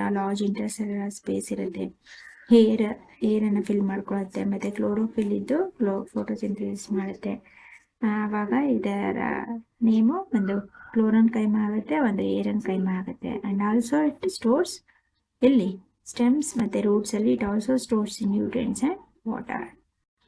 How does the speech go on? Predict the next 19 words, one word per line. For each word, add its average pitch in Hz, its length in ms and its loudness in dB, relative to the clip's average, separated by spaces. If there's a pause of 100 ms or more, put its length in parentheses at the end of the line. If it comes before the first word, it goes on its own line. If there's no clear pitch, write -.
(220)
ಇದಿಷ್ಟು 233 460 -2
the 233 120 -4
functions 208 640 -4
of 370 120 -4 (260)
parenchyma 185 800 -4
tissue 190 360 -6
is 202 300 -4
one 202 180 -2
of 226 240 2
the 359 400 -2 (520)
simple 320 500 0
permanent - 420 -4
tissue. - 500 -10 (400)
ಸರಳ 247 420 2
ಶಾಶ್ವತ 220 500 -2
ಅಂಗಾಂಶದ 202 520 -2 (180)
ಒಂದು 196 140 -2
ವಿಧವಾದಂತಹ 196 840 -4 (840)
ಪ್ಯಾರೆನ್ಕೈಮಾದ 208 800 2